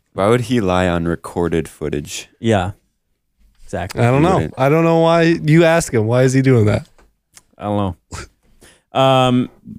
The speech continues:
Speaker 2: next email's from Justin. He sent us a fire merch pic that we'll post to the Instagram
Speaker 3: Let's go.
Speaker 2: eventually. Um,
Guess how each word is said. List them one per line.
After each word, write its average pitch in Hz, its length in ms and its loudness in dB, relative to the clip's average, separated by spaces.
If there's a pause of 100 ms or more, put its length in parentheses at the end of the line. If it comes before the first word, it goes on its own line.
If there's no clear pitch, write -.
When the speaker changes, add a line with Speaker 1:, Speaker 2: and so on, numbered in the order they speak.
Speaker 2:
next 131 200 -2
email's 139 220 2
from 120 120 2
Justin. 123 340 0
He 123 100 0
sent 123 200 -2
us 117 140 -2
a 107 80 -2
fire 110 500 0
merch 101 360 -2
pic 127 220 -2
that 104 100 -4
we'll 76 100 -6
post 101 240 -6
to - 60 -12
the 98 80 -6
Instagram 95 480 -2
Speaker 3:
Let's 123 240 0
go. 131 260 2
Speaker 2:
eventually. 113 440 -4 (720)
Um, 101 680 -2